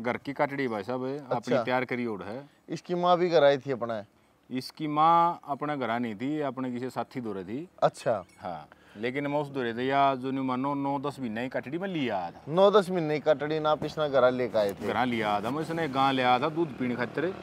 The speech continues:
Speaker 2: हैं।
Speaker 1: तो जो है भाई, वो गाँ का एकली का जी नहीं लगता।
Speaker 2: हम्म।
Speaker 1: वह दिन रात रम बधी, तो मैं यहाँ कटड़ी लिया था, फिर अपन ने यहाँ जी लागे तैयार करी।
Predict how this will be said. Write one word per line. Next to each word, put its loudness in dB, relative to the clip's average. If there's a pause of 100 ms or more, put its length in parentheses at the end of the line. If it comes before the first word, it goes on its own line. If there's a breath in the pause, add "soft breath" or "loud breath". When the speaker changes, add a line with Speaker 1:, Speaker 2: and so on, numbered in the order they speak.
Speaker 2:
हैं। 2 (300)
Speaker 1:
तो 2 (640)
जो -4
है 6 (380)
भाई, 2
वो -2
गाँ 4
का 8
एकली 2
का 2
जी -2
नहीं 0
लगता। 0 (360)
Speaker 2:
हम्म। -6
Speaker 1:
वह 2
दिन -2
रात 4
रम 2
बधी, -2
तो -6
मैं -2
यहाँ 2
कटड़ी -4
लिया -2
था, -2
फिर -6
अपन -2
ने -4
यहाँ -4
जी -6
लागे -4
तैयार -6
करी। -20